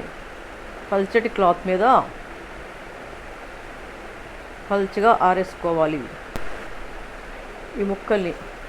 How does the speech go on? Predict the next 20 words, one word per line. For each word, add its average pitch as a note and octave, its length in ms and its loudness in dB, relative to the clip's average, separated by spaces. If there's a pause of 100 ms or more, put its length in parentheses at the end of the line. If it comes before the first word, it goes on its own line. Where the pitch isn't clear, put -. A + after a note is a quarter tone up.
(440)
ఐదారు G3 360 6
గంటల F#3+ 300 0
పాటు F#3 340 2
ఎండనివ్వాలి. E3 520 2 (1300)
మరీ G3 180 4 (180)
ఎక్కువ G#3 360 4 (300)
ఎండిపోనివ్వకూడదు. F3 920 -2 (1120)
ఈ - 100 4
ముక్కలు G3+ 360 4 (380)
ఆరిన G#3 260 8 (100)
తర్వాత F#3 360 4 (920)
మనం G#3+ 260 -2
ముక్కల్ని G3+ 480 2
కొలత F3+ 300 4
తీసుకోవాలి. D3 580 2 (1000)
ఇక్కడ F#3+ 220 4 (800)
మూడు G#3+ 260 6
కేజీల G#3 320 6 (100)
ముక్కలు G#3 360 2
వచ్చినవి. D#3+ 440 -2